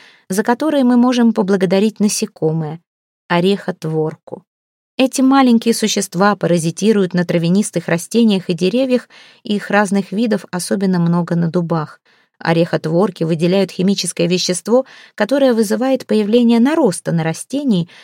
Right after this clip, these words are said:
что-то вроде контролируемой раковой опухоли, которая образует и дом, и кормушку вокруг одной или нескольких личинок. Существует много видов галлов. Один из них, который используется для получения чернил, называется чернильный орешек.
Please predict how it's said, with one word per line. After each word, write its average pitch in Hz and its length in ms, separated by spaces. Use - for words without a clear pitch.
что-то 320 380
вроде 185 340
контролируемой 180 960
раковой 170 580
опухоли, 180 540
которая 220 420
образует 185 480
и 180 140
дом, 262 320
и - 20
кормушку 170 600
вокруг 156 380
одной 165 340
или 160 220
нескольких 160 600
личинок. - 640
Существует 277 680
много 254 300
видов 165 380
галлов. 165 540
Один 185 280
из 185 140
них, 226 220
который 165 380
используется 160 640
для 165 180
получения 190 560
чернил, 269 480
называется 240 720
чернильный 196 840
орешек. 156 680